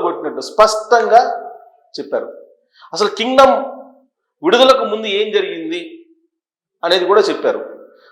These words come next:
సాధారణంగా టాలీవుడ్లో ఉన్న పీఆర్ఓలు ఏం చేస్తారు అనేది కూడా చెప్తూ, కింగ్డమ్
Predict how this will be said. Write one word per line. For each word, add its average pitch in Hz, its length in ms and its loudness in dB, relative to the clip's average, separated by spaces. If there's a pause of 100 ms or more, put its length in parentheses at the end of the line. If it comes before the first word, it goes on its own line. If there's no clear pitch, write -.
(140)
సాధారణంగా 247 680 4 (800)
టాలీవుడ్లో 208 460 2
ఉన్న 185 240 -10
పీఆర్ఓలు 180 440 0 (120)
ఏం 190 60 -4 (100)
చేస్తారు 175 400 2
అనేది 151 240 -4
కూడా 139 120 -6 (100)
చెప్తూ, 240 300 -6 (600)
కింగ్డమ్ 262 360 4